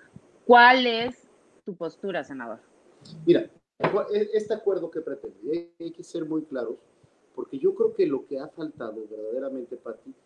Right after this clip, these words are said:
Speaker 2: es una capacidad de comunicación. Este acuerdo, eh, resulta que deriva de una crisis económica, que no solamente vive el mundo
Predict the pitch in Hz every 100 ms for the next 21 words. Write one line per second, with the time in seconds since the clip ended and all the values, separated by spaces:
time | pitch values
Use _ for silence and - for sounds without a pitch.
0 | _ _ - _ - 180 175 139 127 120
1 | 123 135 156 - _ - 120 131 123 120
2 | 117 - - 156 175 156 92 _ - -
3 | _ - 104 120 _ 220 214 202 185 185
4 | - - - - - 120 - 190 185 -
5 | 180 _ - 120 131 147 170 180 - _
6 | _ _ 127 147 165 165 - 139 143 156
7 | - 117 107 104 98 - _ _ _ _
8 | - 120 143 156 175 156 135 131 151 151
9 | 113 123 127 131 170 151